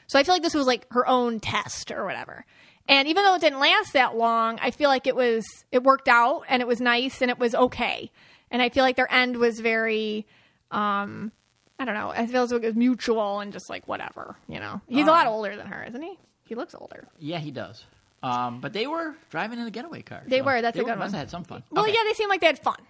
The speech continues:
Speaker 2: Okay.
Speaker 1: Yeah.
Speaker 2: All right. So now we're going to two thousand seventeen.
Speaker 1: Yes.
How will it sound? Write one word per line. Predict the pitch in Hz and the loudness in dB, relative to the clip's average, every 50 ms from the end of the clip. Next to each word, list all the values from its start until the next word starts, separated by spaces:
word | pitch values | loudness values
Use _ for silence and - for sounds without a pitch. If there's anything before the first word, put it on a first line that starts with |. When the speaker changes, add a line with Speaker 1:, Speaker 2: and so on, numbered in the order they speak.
| - - | -4 -2
Speaker 2:
Okay. | 226 226 - - - | -2 -2 -2 -10 -8
Speaker 1:
Yeah. | 196 240 170 117 220 214 | -6 -6 -6 -6 -6 -2
Speaker 2:
All | 190 165 | 0 0
right. | 135 110 107 | 0 -2 -4
So | - 220 | -8 -6
now | 220 254 277 311 320 320 330 | -4 -2 0 0 0 -2 -4
we're | 320 294 | -4 -6
going | 247 233 226 220 214 214 208 202 190 | -6 -6 -6 -6 -6 -8 -8 -10 -10
to | - 151 | -12 -12
two | - 180 175 | -12 -10 -4
thousand | 180 170 165 156 160 151 | -2 -2 -2 -2 -4 -8
seventeen. | - 151 143 143 143 135 - 151 143 | -8 -8 -8 -8 -10 -12 -10 -6 -2
Speaker 1:
Yes. | 269 247 247 262 277 294 294 294 285 262 233 220 | 0 2 4 4 4 4 2 2 0 -2 -2 -6